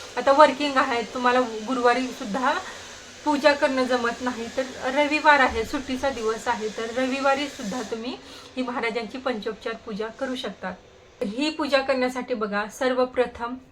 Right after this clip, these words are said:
आपली जी मेन देवपू-, देवपूजा असते, तर ती देवपूजा करून घ्यायचं, दिवा प्रज्वलित करायचा, सगळ्या देवांना आपल्याला स्नान घालायचं आहे. त्यांना हळदी, कुंकू, अष्टगंध, चंदन जे काही आपण लावतो ते लावायचं आहे. त्यांना फुलं अर्पण करायची आहेत. अशी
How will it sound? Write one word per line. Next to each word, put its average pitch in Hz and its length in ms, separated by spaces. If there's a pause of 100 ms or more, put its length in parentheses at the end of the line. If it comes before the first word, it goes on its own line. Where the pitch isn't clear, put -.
आपली 240 340
जी 247 140
मेन 233 280
देवपू-, 226 280
देवपूजा 226 440
असते, 240 220 (100)
तर 247 60
ती 262 180
देवपूजा 226 440
करून 214 340
घ्यायचं, 208 340 (360)
दिवा 233 320
प्रज्वलित 220 560
करायचा, 208 380
सगळ्या 220 520
देवांना 226 440
आपल्याला 202 500
स्नान 214 340
घालायचं 208 440
आहे. 202 320
त्यांना 208 260
हळदी, 214 380
कुंकू, 214 420
अष्टगंध, 214 800
चंदन 220 640 (440)
जे 262 140
काही 285 240
आपण 240 220
लावतो 214 300
ते 240 240
लावायचं 226 520 (100)
आहे. 208 300
त्यांना 214 520
फुलं 247 380
अर्पण 262 380
करायची 220 420
आहेत. 214 280
अशी 254 280